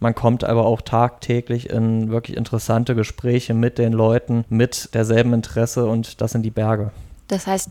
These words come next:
Speaker 2: die Stadt oder so vermisst du dann da oben gar nicht?
Speaker 1: Natürlich, ähm, gerade im Laufe der Saison,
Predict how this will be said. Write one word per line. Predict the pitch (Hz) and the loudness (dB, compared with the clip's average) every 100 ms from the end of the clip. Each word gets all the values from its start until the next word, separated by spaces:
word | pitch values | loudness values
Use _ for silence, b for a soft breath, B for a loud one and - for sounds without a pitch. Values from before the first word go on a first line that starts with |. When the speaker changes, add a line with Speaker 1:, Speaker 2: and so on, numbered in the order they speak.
| - | -10
Speaker 2:
die | 185 180 | -6 -6
Stadt | 170 - 202 - | -6 -2 -2 -2
oder | 196 190 | -2 0
so | 180 | -2
vermisst | - 190 185 - | -4 -4 -2 -4
du | 175 | -4
dann | 180 170 | -2 -2
da | 160 | -2
oben | 175 165 160 | -2 -4 -2
gar | 160 160 | -2 -2
nicht? | 151 160 - _ b b b b | -4 -10 -16 _ b b b b
Speaker 1:
Natürlich, | 123 120 120 120 113 107 117 | 2 2 4 6 6 4 2
ähm, | 113 113 113 - | 4 4 2 0
gerade | 113 110 117 123 117 110 - | 2 6 6 6 4 2 0
im | 110 | 0
Laufe | 110 120 - | 2 2 2
der | 113 | 2
Saison, | 110 107 110 117 123 120 113 | 2 2 4 6 4 4 2